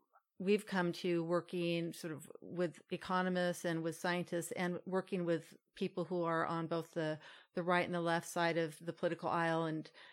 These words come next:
everything in between is that it's gonna come down to a political solution. Um, and that, uh, it's, it's really kind of beyond individual efforts. And so this bill that we're here to talk about, among other things,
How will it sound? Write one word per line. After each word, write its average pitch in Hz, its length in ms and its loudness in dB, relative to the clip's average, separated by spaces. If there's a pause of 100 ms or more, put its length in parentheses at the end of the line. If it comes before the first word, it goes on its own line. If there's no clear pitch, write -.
(120)
everything 180 360 0
in 175 80 2
between 202 520 2
is 165 160 0
that 170 300 0
it's 175 180 -2
gonna 190 200 0
come 185 200 -4
down 175 300 0
to 170 120 -2
a 160 40 -2
political 175 440 -2
solution. - 600 -8 (500)
Um, 165 300 -8 (440)
and 175 280 0
that, 160 400 2 (340)
uh, 160 320 -4 (140)
it's, 165 300 -4
it's 180 260 -2
really 196 380 2 (140)
kind 180 120 -4
of 156 80 -4
beyond 175 580 4
individual 170 480 0
efforts. 165 440 -2
And 160 100 -4
so 170 180 0
this 160 220 -4
bill 220 300 6
that 175 180 0
we're 175 280 0 (340)
here 185 200 -2
to 156 80 -6
talk 175 300 0
about, 165 300 0
among 160 260 -2
other 175 180 -2
things, 160 480 -4